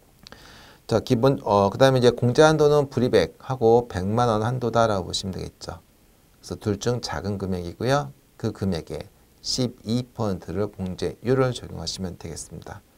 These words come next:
좀 더 세부 사항을 보시면 첫 번째, 근로 제공 기간 외의 기간에 납부한 보험료는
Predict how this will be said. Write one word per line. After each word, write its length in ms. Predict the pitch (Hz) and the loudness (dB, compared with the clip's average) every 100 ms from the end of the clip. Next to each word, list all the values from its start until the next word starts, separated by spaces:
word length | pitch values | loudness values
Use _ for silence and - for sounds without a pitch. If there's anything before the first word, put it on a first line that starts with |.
| _ _ _ - - _ - | _ _ _ -20 -20 _ -2
좀 140 | 139 | 2
더 80 | 135 | 4
세부 260 | 139 156 147 | 4 0 2
사항을 240 | 151 147 | 4 4
보시면 680 | 107 101 113 113 113 120 117 | 2 -2 2 4 6 4 0
첫 180 | - - | -8 -4
번째, 640 | 135 131 98 95 120 127 - - | -4 0 2 4 2 0 -6 -6
근로 460 | - 110 120 123 123 | 2 4 6 6 4
제공 320 | - 104 110 | 2 2 2
기간 400 | 101 - 104 78 - | -2 0 0 -2 -6
외의 720 | 87 101 107 - 147 151 151 139 | 4 6 6 2 0 0 0 -4
기간에 400 | - 117 110 110 | -4 -2 0 0
납부한 560 | 90 85 - 92 92 | -2 -4 -6 -6 -6
보험료는 640 | - 90 87 85 143 180 | -8 -10 -6 -4 -4 -4